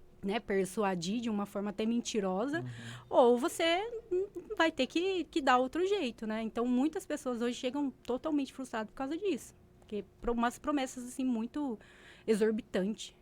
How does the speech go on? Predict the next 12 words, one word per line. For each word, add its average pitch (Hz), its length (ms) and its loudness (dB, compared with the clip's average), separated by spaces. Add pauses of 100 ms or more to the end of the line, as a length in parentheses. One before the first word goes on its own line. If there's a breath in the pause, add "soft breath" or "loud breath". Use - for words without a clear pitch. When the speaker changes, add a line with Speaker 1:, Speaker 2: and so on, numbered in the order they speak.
(140)
Speaker 1:
muito 185 140 -4
Speaker 2:
É, 233 180 6
e 214 160 2
às 196 180 6
vezes 196 160 0
até 202 280 0
umas 226 460 2
promessas 156 480 -4
assim, 170 120 -8
até 180 160 -6
mesmo 190 380 -4 (100)
que 165 460 -4